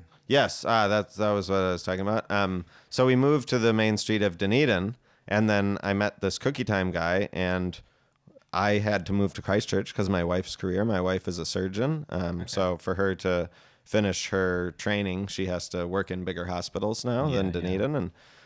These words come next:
Speaker 1: we had to move to Christchurch, and I met this iconic business entrepreneur who's in Christchurch who loves weed, and he came and saw the museum and thought it was the coolest thing he'd ever seen, and
Speaker 2: Amazing.
Speaker 1: uh, basically it was like, "Well, we should do one in Christchurch."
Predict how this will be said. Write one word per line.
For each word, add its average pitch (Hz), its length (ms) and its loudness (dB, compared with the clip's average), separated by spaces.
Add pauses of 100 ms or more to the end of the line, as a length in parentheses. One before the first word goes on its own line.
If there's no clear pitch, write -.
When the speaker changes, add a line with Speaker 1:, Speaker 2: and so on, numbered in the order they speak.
(120)
Speaker 1:
we 107 120 4
had 101 160 4
to 92 60 0
move 92 220 0
to - 80 -10
Christchurch, 92 540 -2
and 92 80 -2
I 90 260 -2 (300)
met 98 200 -4
this 95 280 -4
iconic 90 460 -4 (220)
business 95 320 -2
entrepreneur 90 540 -4
who's 98 180 -4
in 87 160 -2
Christchurch 90 560 -4
who 87 80 -4
loves 85 300 -4
weed, 104 280 0
and 92 120 -2
he 95 140 0
came 87 200 -4
and 87 120 -6
saw 90 160 -2
the 85 100 -4
museum 90 480 -2
and 87 160 -4
thought 87 160 -4
it 67 80 -4
was 87 160 -8
the 87 180 -8
coolest 87 380 -6
thing 92 140 -6
he'd 87 120 -4
ever 87 160 -6
seen, 110 400 0
and 90 180 -4
Speaker 2:
Amazing. 104 380 -6 (100)
Speaker 1:
uh, 87 580 0 (220)
basically 90 520 -2
it 87 80 -2
was 82 160 -6
like, 85 240 -4
"Well, 87 140 -2
we 90 100 -2
should 85 220 -6
do 92 140 0
one 90 160 0
in 87 100 -4
Christchurch." - 580 -2